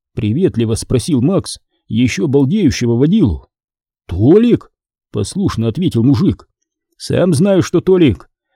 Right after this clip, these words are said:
а точнее Анатолий Иванович Лукин», сличаясь с красным удостоверением, поправил его Макс. «Сотрудник частной охранной фирмы «Баррикада». Приятно было познакомиться. Только что ты, Анатолий Иванович,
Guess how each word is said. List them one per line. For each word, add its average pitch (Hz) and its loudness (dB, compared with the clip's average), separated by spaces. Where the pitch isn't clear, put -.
а 120 -2
точнее 190 2
Анатолий 156 2
Иванович 202 0
Лукин», 123 0
сличаясь 113 -4
с - -10
красным 117 -2
удостоверением, 117 0
поправил 131 0
его 143 0
Макс. 143 -2
«Сотрудник 165 0
частной 165 -2
охранной 170 0
фирмы 202 0
«Баррикада». 131 0
Приятно 127 0
было 131 2
познакомиться. 131 0
Только 156 0
что - -2
ты, 151 2
Анатолий 135 2
Иванович, 143 0